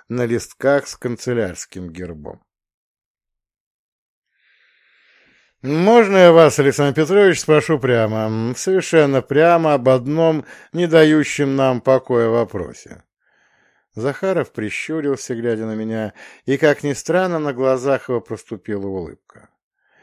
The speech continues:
«Вот если бы вы мне ещё честно ответили, то очень бы облегчили нам это разбирательство,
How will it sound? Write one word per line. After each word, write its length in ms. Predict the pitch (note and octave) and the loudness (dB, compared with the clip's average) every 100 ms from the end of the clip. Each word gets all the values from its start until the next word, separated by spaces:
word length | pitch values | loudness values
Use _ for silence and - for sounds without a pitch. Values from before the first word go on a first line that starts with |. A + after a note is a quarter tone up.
| _ _ - | _ _ 0
«Вот 260 | C#3 D#3 | 4 4
если 380 | F3 A3 G#3 F#3+ | 6 4 4 2
бы 80 | F3 | 2
вы 260 | F3 F3 | 2 2
мне 300 | E3+ E3 E3 | 2 0 -2
ещё 220 | D#3+ - D3+ | -2 -4 -6
честно 560 | - D#3+ D#3 - B2+ | 0 2 2 0 -2
ответили, 760 | A2 B2+ F3+ F3 C3 A2+ A2 - - - | 0 0 0 0 -2 0 -2 -4 -16 -6
то 160 | - F#3+ | 2 6
очень 320 | G#3+ - F3+ | 6 4 0
бы 160 | E3 D#3 | 2 2
облегчили 640 | C#3+ D3 C#3+ - F3+ E3 | 2 0 0 0 0 2
нам 220 | C#3+ C3+ | 2 0
это 200 | B2+ A#2+ A#2 | -2 -2 -4
разбирательство, 960 | G#2 G#2 G#2 F2+ E2+ E2+ - G2 F#2+ | -6 -4 -4 -4 -8 -16 -10 -8 -8